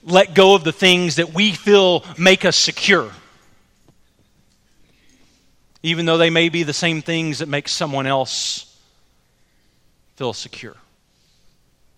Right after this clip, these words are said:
See, wisdom, this fear, it begins not with looking at what other people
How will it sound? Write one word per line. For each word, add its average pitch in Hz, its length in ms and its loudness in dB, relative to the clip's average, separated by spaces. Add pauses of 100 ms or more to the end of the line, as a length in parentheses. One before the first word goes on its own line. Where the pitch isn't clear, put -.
(1080)
See, 190 120 -4
wisdom, 165 520 0 (1400)
this 165 180 -4
fear, 175 460 -2 (1800)
it 170 160 -6
begins 185 580 2
not 190 240 6
with 220 100 -2
looking 196 380 0
at 180 100 -2
what 170 140 2
other 180 280 2
people 156 500 -8